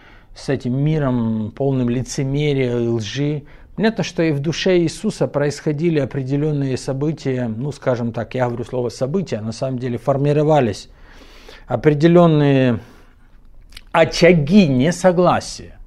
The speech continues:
Несогласия с тем, о чём он говорил, несогласия с тем, что он собирался делать. Так вот, один из таких очагов, он как раз и выражал — возмущение.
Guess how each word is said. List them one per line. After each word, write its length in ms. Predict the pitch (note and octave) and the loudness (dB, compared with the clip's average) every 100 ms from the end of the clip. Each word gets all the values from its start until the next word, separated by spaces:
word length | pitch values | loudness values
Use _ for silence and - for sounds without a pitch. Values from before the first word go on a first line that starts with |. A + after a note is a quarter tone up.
| - | -16
Несогласия 720 | D#3+ - F#3 G3+ G#3+ - E3 | -10 -6 2 4 4 2 -4
с 120 | - - - | -4 -10 -4
тем, 340 | G#3+ A#3 A3+ - - - - - - - - | 2 4 4 -2 -20 -20 -20 -20 -20 -20 -10
о 100 | - | -6
чём 240 | - A3 E3+ | 4 6 6
он 100 | C3+ | 4
говорил, 500 | C3 B2 B2 B2 B2 | 4 4 2 0 -2
несогласия 720 | B2+ - D3+ D#3 D3 - B2+ | -4 -4 0 0 0 -2 -6
с 140 | - | -8
тем, 440 | - D#3 D#3 C#3 B2+ - - | -4 -2 -2 -4 -10 -18 -20
что 180 | - B2 | -8 -6
он 80 | |
собирался 580 | B2 B2+ C#3 C3 C3 - | -6 -2 0 0 -2 -8
делать. 340 | G#2+ A2 F#2 - - - - | -6 -4 -6 -12 -20 -20 -6
Так 180 | D#3+ D#3 | -2 2
вот, 200 | G3+ F#3+ | 2 4
один 360 | D3+ D#3 G#3 E3 | 2 4 4 4
из 100 | - | 0
таких 380 | D#3 F3+ E3+ | -2 -2 -2
очагов, 640 | D3+ - D#3 C#3 A3 A#3+ - | -6 -6 -6 2 4 4 4
он 200 | D#3+ F#3+ | 4 4
как 200 | E3+ - | 0 0
раз 220 | E3 E3 | 0 2
и 40 | D#3+ | 2
выражал — 680 | E3 E3+ E3 F#3+ C3+ G2 - - | 2 2 6 6 6 2 -8 -2
возмущение. 920 | C#3+ C#3+ F3+ - - G3 C3+ G2 F2 | 0 0 0 -2 4 6 6 0 -8